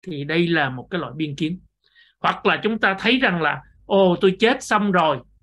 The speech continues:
tôi, nhấn mạnh ở chữ tôi, sẽ sanh ra trở lại." Sanh ra trở lại đời sau. Và cũng là tôi, cũng là tôi, chứ không phải ai khác cả. Rồi đời sau nữa cũng là tôi thôi,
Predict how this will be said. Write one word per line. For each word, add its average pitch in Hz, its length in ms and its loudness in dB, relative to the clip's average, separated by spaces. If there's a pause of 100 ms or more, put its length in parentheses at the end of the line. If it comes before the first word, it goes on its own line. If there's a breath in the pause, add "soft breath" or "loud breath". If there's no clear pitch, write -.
(400)
tôi, 226 420 2 (920)
nhấn 208 220 -4
mạnh 156 160 -6
ở 165 120 -12
chữ 175 180 -8
tôi, 202 280 4 (540 soft breath)
sẽ 160 380 -6
sanh 214 320 -4
ra 185 200 -2
trở 175 100 -8
lại." 180 260 -10 (1040)
Sanh 196 280 -4
ra 185 160 -4
trở 175 100 -6
lại 147 200 -6
đời 131 160 -10
sau. 170 440 -6 (720)
Và 143 220 -6
cũng 208 180 2
là 190 180 2
tôi, 208 240 4 (840)
cũng 214 200 -8
là 202 180 -4
tôi, 190 240 -2 (680)
chứ 226 100 -8
không 202 160 -10
phải 196 140 -10
ai 175 180 -6
khác 214 260 -10
cả. 135 180 -18 (1000)
Rồi 165 140 -8
đời 156 160 -4
sau 208 260 -2
nữa 185 180 0
cũng 214 180 -4
là 180 180 -6
tôi 208 240 -6
thôi, 220 140 -8